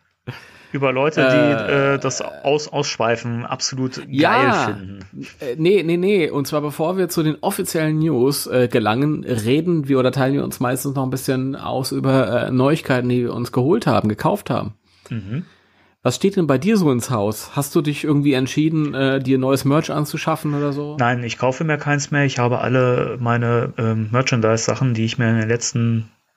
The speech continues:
Speaker 1: Monaten gekauft habe, alle komplett verkauft und, ähm, lebe jetzt in einer kleinen Höhle im Wald.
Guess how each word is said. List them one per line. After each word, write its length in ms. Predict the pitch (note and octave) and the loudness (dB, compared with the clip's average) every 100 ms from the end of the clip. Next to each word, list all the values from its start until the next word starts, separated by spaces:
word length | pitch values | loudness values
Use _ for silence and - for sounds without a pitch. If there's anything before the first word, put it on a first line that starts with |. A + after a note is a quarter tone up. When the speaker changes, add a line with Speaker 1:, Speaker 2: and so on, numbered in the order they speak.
| _ | _
Speaker 1:
Monaten 400 | A#2 B2 A#2 A#2+ | 2 4 2 2
gekauft 380 | A2+ G#2+ A2+ - | 0 2 -2 0
habe, 160 | A2+ A2+ | -2 0
alle 140 | A2 | 0
komplett 440 | - - C3 B2+ | 0 -2 0 -2
verkauft 600 | - A#2+ - A2 A#2 - - | -2 -6 -2 0 0 -4 -6
und, 360 | A2+ A2 - - | -4 -4 -4 -2
ähm, 280 | A2 A2 | 0 0
lebe 220 | G#2+ A2+ A#2 | 2 2 4
jetzt 160 | A2+ | 2
in 120 | G#2+ A2 | 0 0
einer 380 | A2 G#2+ G#2+ G#2+ - - - | 0 2 0 -2 -12 -14 -6
kleinen 400 | - A2+ A2+ G2+ | 0 2 2 2
Höhle 240 | G2+ G2+ | 0 2
im 220 | A2 G#2 F#2+ | 0 0 -4
Wald. 340 | G2 - - | -8 -12 -14